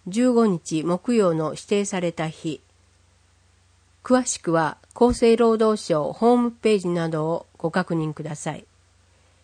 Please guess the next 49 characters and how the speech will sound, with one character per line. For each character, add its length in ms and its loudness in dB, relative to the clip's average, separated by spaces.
厚 180 2
生 220 2
労 180 4
働 220 4
省 340 0
ホ 160 2
ー 40 4
ム 120 2
ペ 200 2
ー 40 2
ジ 120 -4
の 280 -2
キ 160 0
ュ 40 6
ー 40 6
ア 40 4
ー 20 4
ル 100 -2
コ 200 -2
ー 40 0
ド 100 -2
が 240 -4
掲 140 -2
載 220 -4
さ 140 -8
れ 100 -8
て 100 -8
い 100 -6
ま 140 -8
す。 220 -12
問 160 4
い 60 4
合 100 0
わ 140 -2
せ、 320 -2
山 260 4
口 400 -2
労 220 4
働 240 2
局 400 -4
総 220 4
務 200 4
部 220 0
総 240 2
務 180 0
課 320 -4
人 220 2
事 160 0
係。 400 -4